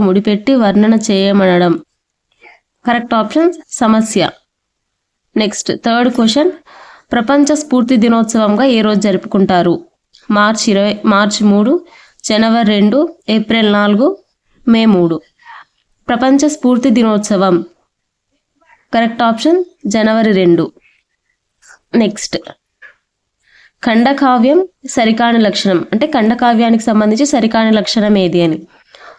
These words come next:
ఆప్షన్స్ ఒకే కథా వస్తువును కలిగిన ఘట్టములతో కూడినది, వ్యర్థ పదాలకు, వర్ణలకు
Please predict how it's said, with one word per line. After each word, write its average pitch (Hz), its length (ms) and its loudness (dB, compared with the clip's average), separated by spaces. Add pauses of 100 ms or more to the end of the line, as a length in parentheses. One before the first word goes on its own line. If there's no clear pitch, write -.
(180)
ఆప్షన్స్ 214 440 -2 (520)
ఒకే 277 200 2 (120)
కథా 247 320 0
వస్తువును 226 540 0
కలిగిన 208 280 2 (140)
ఘట్టములతో 220 560 0 (100)
కూడినది, 202 480 2 (760)
వ్యర్థ 226 240 0 (120)
పదాలకు, 240 580 2
వర్ణలకు 226 540 2